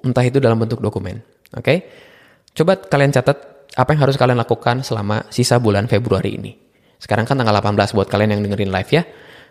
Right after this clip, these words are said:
Buat kalian yang denger di selain, di, ya maksudnya di masa depan ya, kapanpun kalian denger, di sisa bulan ini atau di bulan depan, apa yang akan kalian lakukan?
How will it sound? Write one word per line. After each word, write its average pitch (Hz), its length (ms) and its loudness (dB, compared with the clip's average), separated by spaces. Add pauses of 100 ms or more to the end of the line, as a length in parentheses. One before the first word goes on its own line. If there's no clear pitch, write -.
(100)
Buat 127 160 2
kalian 120 320 2
yang - 20 4
denger 113 220 4
di 98 320 -2 (320)
selain, 110 640 0
di, 117 240 0
ya - 160 -4
maksudnya 127 320 0
di 113 80 2
masa - 80 0
depan 107 320 0
ya, 117 160 -8
kapanpun 113 400 0
kalian 104 160 0
denger, 104 240 -2 (560)
di - 80 -4
sisa 123 240 2
bulan 107 240 2
ini 110 320 -2
atau - 160 -6
di 110 160 -4
bulan 104 160 -4
depan, 127 320 -2 (720)
apa 143 160 2
yang 175 80 0
akan 143 80 -2
kalian 117 240 -2
lakukan? 113 400 -10